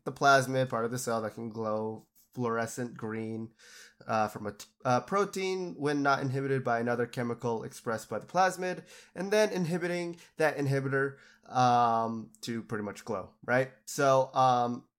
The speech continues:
taking Doom screenshots, and then this person, uh, compressed them into thirty-two by forty-eight pixels, uh, to match the cell plates and whatnot.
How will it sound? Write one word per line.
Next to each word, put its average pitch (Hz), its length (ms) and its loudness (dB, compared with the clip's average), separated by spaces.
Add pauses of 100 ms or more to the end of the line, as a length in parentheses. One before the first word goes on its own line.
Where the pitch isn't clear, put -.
(680)
taking 196 480 0
Doom 165 280 0
screenshots, 131 1040 2
and 113 200 -4
then 117 340 -2 (140)
this 127 160 -10
person, 120 840 -2
uh, 107 200 -6
compressed 143 520 -2
them 143 240 0
into 120 260 -6
thirty-two 127 540 -4
by 110 160 -6
forty-eight 113 460 -6
pixels, 170 560 -4 (560)
uh, 113 200 0
to 117 200 -6
match 113 320 -2
the 117 120 -6
cell 120 300 -2
plates 131 360 -4
and 131 100 -6
whatnot. 135 480 -2